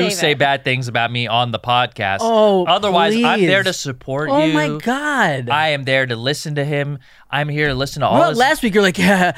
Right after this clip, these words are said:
Speaker 3: look at him struggle." When I was trying to re-, it's funny when he struggles. And look at you laugh now.
Speaker 2: Yes.
Speaker 3: You can't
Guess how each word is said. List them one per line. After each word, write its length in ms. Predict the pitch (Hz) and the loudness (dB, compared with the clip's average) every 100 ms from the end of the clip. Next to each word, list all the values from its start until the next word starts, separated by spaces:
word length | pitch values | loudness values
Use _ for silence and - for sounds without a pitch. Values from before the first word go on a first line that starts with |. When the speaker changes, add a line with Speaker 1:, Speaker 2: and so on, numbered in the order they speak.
| - | -4
Speaker 3:
look 220 | 170 208 | 0 2
at 40 | 220 | 2
him 100 | 135 | 0
struggle." 640 | - - 180 180 156 127 113 - - - | -4 -2 2 2 2 -2 -4 -8 -2 2
When 80 | 180 | 2
I 80 | |
was 100 | 175 170 | 2 2
trying 160 | 202 | 2
to 60 | 175 | 2
re-, 140 | 170 185 | 2 2
it's 120 | 190 175 | 0 0
funny 280 | 247 240 240 | 0 2 4
when 100 | 202 | 2
he 80 | |
struggles. 720 | 156 - - 196 202 165 139 | 0 -2 2 2 4 2 0
And 200 | 170 220 | 2 2
look 140 | 220 233 | 2 0
at 60 | |
you 120 | 254 254 | 0 2
laugh 300 | 285 330 - | 4 2 0
now. 200 | 151 113 339 277 254 - | -4 -2 -4 -4 -12 -14
Speaker 2:
Yes. 600 | 226 294 302 240 - - | -4 0 2 0 -6 -2
Speaker 3:
You 100 | 220 | 0
can't 280 | - 359 370 | 4 2 2